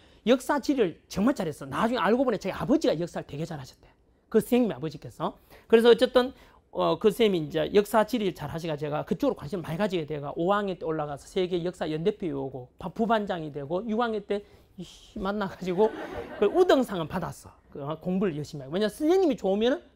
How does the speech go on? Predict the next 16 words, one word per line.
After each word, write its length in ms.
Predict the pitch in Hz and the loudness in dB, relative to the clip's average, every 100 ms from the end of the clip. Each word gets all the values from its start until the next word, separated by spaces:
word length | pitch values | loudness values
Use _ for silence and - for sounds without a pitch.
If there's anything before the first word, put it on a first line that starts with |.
| _ - | _ -4
공부해야 320 | 196 226 240 | 4 6 6
된다 120 | 180 | 4
그랬지. 180 | 151 156 | -2 -2
내가 140 | 190 | -2
했잖아. 500 | 190 - - 175 123 - _ _ _ _ _ _ - | -2 -4 -4 -4 -6 -16 _ _ _ _ _ _ -2
무조건 440 | 196 359 - 208 | 4 6 6 4
너가 180 | 190 262 | 2 0
중고등학교 480 | - 226 269 370 269 | 0 0 2 2 0
때 180 | - 165 | -4 -4
성적 300 | 240 247 285 | -2 -2 -2
안 100 | 285 | -2
나오면 280 | 320 262 - | -2 -2 -2
그 120 | 277 | -2
쌤이 320 | - 480 508 | 2 2 2
싫었던 360 | - 220 - 131 | 0 -4 -6 -12
거야. 240 | - | -16